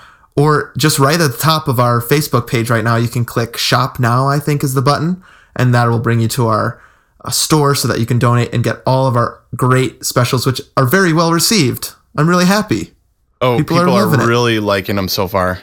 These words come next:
Speaker 1: Yep. And so you
Speaker 2: Been
Speaker 1: can
Speaker 2: getting
Speaker 1: donate
Speaker 2: lots of great, yeah.
Speaker 1: at different levels for all four. Did we? It is four. <laughs>
Speaker 2: Yeah, I think
Speaker 1: Four
Speaker 2: so.
Speaker 1: specials.
Speaker 2: Yeah. Oh, yeah. We did. Yeah. <laughs> Dude, that was so much recording.
Speaker 1: <laughs> It was a ridiculous
Speaker 2: <laughs>
Speaker 1: amount of recording.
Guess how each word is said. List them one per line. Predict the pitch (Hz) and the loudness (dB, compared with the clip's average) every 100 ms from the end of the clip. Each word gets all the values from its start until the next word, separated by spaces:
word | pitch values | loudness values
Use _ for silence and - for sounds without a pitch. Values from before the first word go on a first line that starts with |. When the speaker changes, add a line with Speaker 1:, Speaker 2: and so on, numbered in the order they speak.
| _ | _
Speaker 1:
Yep. | 135 143 - - | 0 0 -2 -4
And | 143 | 0
so | 165 | 2
you | 156 | 0
Speaker 2:
Been | 180 | 2
Speaker 1:
can | |
Speaker 2:
getting | 151 151 | 2 2
Speaker 1:
donate | 143 127 | 0 -2
Speaker 2:
lots | 95 - | -4 -6
of | |
great, | 98 73 | -8 -8
yeah. | 92 95 - - | -8 -10 -8 -2
Speaker 1:
at | 135 | 0
different | 160 160 156 | 0 0 0
levels | 127 127 127 123 | 0 2 0 0
for | - 120 120 - 123 | -2 0 0 0 0
all | 123 | 0
four. | - - 139 135 147 | -2 -2 2 2 2
Did | 151 | 0
we? | 151 156 - | 2 0 -2
It | 139 | 2
is | 160 - | 2 0
four. | - 147 135 113 - - _ - | 0 2 2 0 -6 -14 _ -8
<laughs> | - - - - - - - | -6 -6 -10 -14 -8 -6 0
Speaker 2:
Yeah, | 143 165 | 2 4
I | |
think | 139 - | 2 2
Speaker 1:
Four | 113 92 | 2 2
Speaker 2:
so. | |
Speaker 1:
specials. | 135 - - 143 - - | 0 0 -2 -2 -6 -2
Speaker 2:
Yeah. | 104 87 - - - | 0 0 -2 -10 -6
Oh, | 277 285 202 123 | -2 2 2 2
yeah. | 110 117 - - | 0 0 -2 -12
We | - 117 156 | -6 -2 0
did. | 165 113 | 0 0
Yeah. | 127 - - | -2 -2 -10
<laughs> | - | -4
Dude, | - - 139 113 | -2 0 0 0
that | 123 - | -2 -2
was | 131 | -2
so | - 117 113 | -2 0 0
much | 117 117 | -2 -2
recording. | - - - - - | -8 -6 -6 -4 0
Speaker 1:
<laughs> | 151 | 0
It | - | 2
was | 190 160 185 | 0 2 2
a | |
ridiculous | 160 147 - 156 170 135 127 - | 2 2 2 2 2 2 0 0
Speaker 2:
<laughs> | |
Speaker 1:
amount | 131 131 127 | 2 2 2
of | 127 | 0
recording. | 143 123 120 - | -2 -2 -4 -4